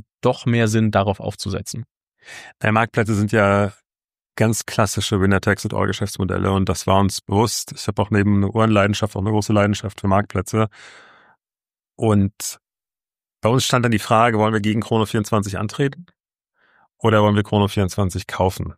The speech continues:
Speaker 2: Da ging's ja nicht nur um die Marke, sondern in erster Linie um die Plattform, beziehungsweise in erster Linie um die Kunden auf der Plattform. Die technologische Basis der Plattform, die war für uns nicht besonders viel wert, muss man ganz offen sagen. Die hatten wir auch am Tage der Akquisition schon wesentlich neu entwickelt und konnten die dann sehr schnell auch austauschen.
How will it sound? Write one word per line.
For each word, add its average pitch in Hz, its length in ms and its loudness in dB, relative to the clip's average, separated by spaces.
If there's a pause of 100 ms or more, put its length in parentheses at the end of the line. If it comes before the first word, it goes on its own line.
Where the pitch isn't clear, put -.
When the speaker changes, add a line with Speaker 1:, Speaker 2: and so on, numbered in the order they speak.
Speaker 2:
Da 92 80 -2
ging's 110 180 0
ja 104 80 4
nicht 101 180 0
nur 113 120 2
um 98 80 4
die 92 80 2
Marke, 92 340 2
sondern 92 300 2
in - 20 -8
erster 92 320 -2
Linie 95 380 0
um 92 120 -6
die 92 60 -6
Plattform, 101 880 0
beziehungsweise 101 460 -2
in 95 40 -6
erster 104 380 0
Linie 98 240 2
um 90 80 0
die 95 80 0
Kunden 95 320 0
auf - 120 -6
der 98 100 -4
Plattform. 101 580 -2 (880)
Die 95 240 0
technologische 104 580 0
Basis 101 300 4
der 98 100 -2
Plattform, 95 800 0
die 95 200 -6
war 95 100 0
für - 80 -6
uns 98 160 -2
nicht 113 100 -6
besonders 117 320 -2
viel 113 140 0
wert, 117 240 2
muss 101 100 -6
man 113 100 0
ganz 110 120 -4
offen 107 160 -2
sagen. 110 340 4
Die 104 80 0
hatten 101 200 0
wir 104 100 4
auch - 80 0
am 87 80 -4
Tage 104 280 2
der 98 120 0
Akquisition 98 600 0
schon 98 360 0 (140)
wesentlich 98 760 0
neu 98 240 4
entwickelt 113 440 0
und 104 80 -4
konnten - 220 -6
die 98 60 2
dann 95 100 2
sehr 98 160 2
schnell 101 160 0
auch 92 140 -2
austauschen. 113 600 0